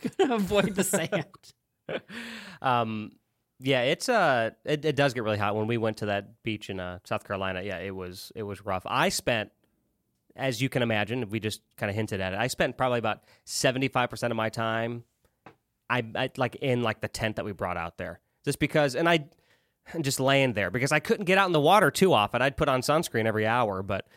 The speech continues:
Speaker 2: yeah, and then it'd be, it would be painful just to walk to the water. <laughs> But it's so pretty and so quiet. And I didn't even think about the, like, the pier stuff.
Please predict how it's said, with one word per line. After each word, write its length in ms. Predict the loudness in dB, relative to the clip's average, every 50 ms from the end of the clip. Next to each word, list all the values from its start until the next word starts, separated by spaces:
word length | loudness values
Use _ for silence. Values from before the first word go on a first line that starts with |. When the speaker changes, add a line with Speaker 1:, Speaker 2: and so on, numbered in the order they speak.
| -16 -4 2
Speaker 2:
yeah, 120 | 4 4
and 80 | 6 6
then 120 | 6 4
it'd 120 | 4 2 0
be, 160 | 0 0 2
it 80 | 2
would 120 | 0 2 2
be 100 | 0 -2
painful 520 | -2 0 0 2 2 2 0 0 0 0
just 200 | 0 0 -2 -2
to 80 | -2 -2
walk 400 | 0 2 4 6 6 4 2 0 -2
to 120 | -2 0
the 100 | 0 2
water. 460 | 2 4 4 6 6 4 2 0 -6 -6
<laughs> 40 | -6 -6 -6 -6 _ -6 -6 -4 -6 -10 -8 -8 -10 -4 -4
But 80 | -4 -4
it's 100 | -2 -2
so 140 | -2 -4 -4
pretty 320 | -4 -4 -4 -2 -2 -4
and 100 | -4 -6
so 160 | -6 -8 -8
quiet. 420 | -8 -4 -4 -4 -4 -4 -6 -8 -12 _ -20 -8 -2
And 120 | 2 4 4
I 60 | 4
didn't 160 | 4 4 2
even 160 | 2 0 0
think 200 | 0 0 0 0
about 320 | 2 4 4 4 4 4 2
the, 300 | 2 2 4 2 2 0
like, 180 | 0 -2 -2 -4
the 60 | -6
pier 260 | -6 -6 -4 -4 -4
stuff. 440 | -6 -6 -6 -6 -6 -6 -8 -14